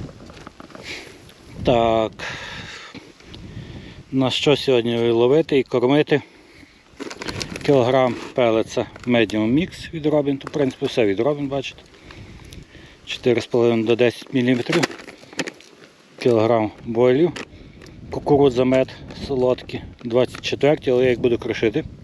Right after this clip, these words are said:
Ліквід кукурудза. Так, баланси.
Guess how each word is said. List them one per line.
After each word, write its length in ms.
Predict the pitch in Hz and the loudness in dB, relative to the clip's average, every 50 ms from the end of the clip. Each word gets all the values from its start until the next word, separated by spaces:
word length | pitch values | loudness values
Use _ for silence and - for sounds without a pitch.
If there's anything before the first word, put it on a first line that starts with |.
| - - - - - - - - - - - - - - - - - - - - - - - - - - - | -20 -18 -18 -18 -18 -18 -18 -18 -18 -20 -20 -20 -20 -20 -18 -18 -18 -18 -20 -20 -20 -20 -20 -20 -18 -8 -4
Ліквід 340 | 110 95 - - 147 143 - | -4 -2 0 0 -2 -2 -2
кукурудза. 600 | - 175 - - 175 170 180 180 160 196 202 - - - - - - - - - - - - - - - - - - - - - - - - - - - - | -4 -6 -4 -4 -2 0 0 0 0 -2 -6 -6 -6 -8 -8 -8 -8 -10 -14 -16 -16 -16 -16 -16 -16 -18 -20 -20 -20 -20 -20 -20 -20 -20 -20 -20 -20 -8 -4
Так, 220 | - 117 104 98 | -2 -2 -2 0
баланси. 600 | 104 127 123 123 120 117 113 113 - - - 113 | 0 2 2 4 4 2 2 -2 -4 -6 -6 -6